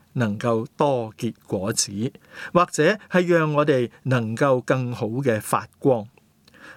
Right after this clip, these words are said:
佢係添加燈油嘅嗰一位，燈油就係聖靈。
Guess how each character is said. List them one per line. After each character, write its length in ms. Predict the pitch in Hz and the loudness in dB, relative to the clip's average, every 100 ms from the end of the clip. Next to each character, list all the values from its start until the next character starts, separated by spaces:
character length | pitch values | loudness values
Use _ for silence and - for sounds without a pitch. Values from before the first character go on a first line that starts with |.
| - | 0
佢 160 | 185 | 2
係 180 | 196 175 | 4 2
添 320 | 165 277 254 | 2 -2 0
加 240 | 233 226 214 | 2 2 2
燈 280 | 226 202 165 | 0 0 0
油 240 | 104 110 | 0 -2
嘅 260 | 127 120 117 | 0 0 0
嗰 180 | - | -2
一 80 | 120 131 | 0 0
位， 180 | 107 117 - _ _ _ | -2 -10 -14 _ _ _
燈 220 | - 214 175 | 0 2 2
油 240 | 107 104 | 2 0
就 100 | 113 | -2
係 140 | 110 | 0
聖 320 | 107 120 110 107 | 0 -2 -4 -8
靈。 140 | 101 | -10